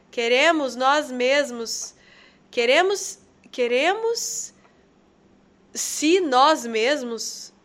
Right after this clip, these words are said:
queremos ser, né? Acho que foi digitalizado errado.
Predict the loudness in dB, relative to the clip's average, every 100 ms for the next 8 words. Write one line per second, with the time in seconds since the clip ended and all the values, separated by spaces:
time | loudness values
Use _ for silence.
0 | _ _ _ -10 -8 -6 -2 2 2 0
1 | -4 -2 -2 -6 -8 -8 -6 -6 -8 -6
2 | -6 -8 -12